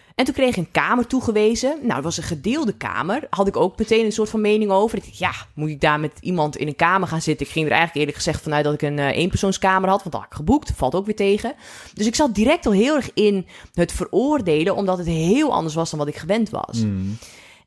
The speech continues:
Speaker 1: En, ehm, toen begonnen die meditaties en ik, ik ben heel makkelijk in mezelf openen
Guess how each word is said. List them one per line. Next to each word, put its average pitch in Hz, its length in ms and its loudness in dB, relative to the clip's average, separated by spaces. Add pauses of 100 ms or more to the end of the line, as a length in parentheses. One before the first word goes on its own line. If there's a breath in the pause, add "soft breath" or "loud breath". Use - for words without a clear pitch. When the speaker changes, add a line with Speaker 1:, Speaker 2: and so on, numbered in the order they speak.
Speaker 1:
En, 240 340 4
ehm, 202 440 2 (720)
toen 262 140 4
begonnen 247 320 2
die 196 100 0
meditaties 165 680 0
en 170 240 -2 (140)
ik, - 260 -4
ik 175 160 -2
ben 180 120 0
heel 190 220 4
makkelijk 175 400 0
in 160 80 -2
mezelf 156 380 0
openen 175 440 2